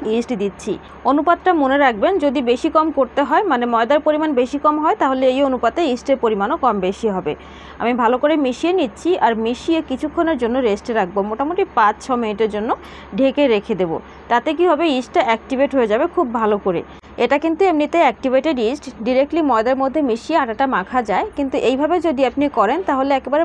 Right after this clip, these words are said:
perfectly আপনার আটাটা খুব তাড়াতাড়ি ফুলবে। তো হয়ে গেছে, এটা পাঁচ ছ মিনিট ধরে rest হয়ে গেছে, আর এই হচ্ছে texture এখন। এখন এর মধ্যে আমরা পুরো ময়দাটা ঢেলে দেব, দু কাপ ময়দা directly এর মধ্যে ঢেলে দেব, আর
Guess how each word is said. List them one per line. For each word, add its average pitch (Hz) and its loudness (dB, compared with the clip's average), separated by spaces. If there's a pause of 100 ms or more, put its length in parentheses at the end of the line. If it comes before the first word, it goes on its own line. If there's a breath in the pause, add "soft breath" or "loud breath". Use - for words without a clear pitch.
perfectly 302 0
আপনার 269 0
আটাটা 208 -2
খুব 311 -4 (100)
তাড়াতাড়ি 220 0
ফুলবে। 185 -2 (680 loud breath)
তো 226 4 (100)
হয়ে 247 2
গেছে, 330 0
এটা 302 2
পাঁচ 226 4
ছ - -18 (120)
মিনিট 269 -2
ধরে 285 4
rest 247 0
হয়ে 269 2
গেছে, 226 -2 (260)
আর 214 4
এই 240 0
হচ্ছে 254 -2
texture 262 -2
এখন। 277 -2 (440 loud breath)
এখন 226 0
এর 285 2
মধ্যে 226 -2
আমরা 269 0
পুরো 262 0
ময়দাটা 196 0
ঢেলে 277 0
দেব, 175 -2 (460)
দু 214 -2
কাপ 330 0
ময়দা 233 2
directly 262 -2
এর 214 -2
মধ্যে 185 -4
ঢেলে 214 0
দেব, 180 -4 (540 loud breath)
আর 202 2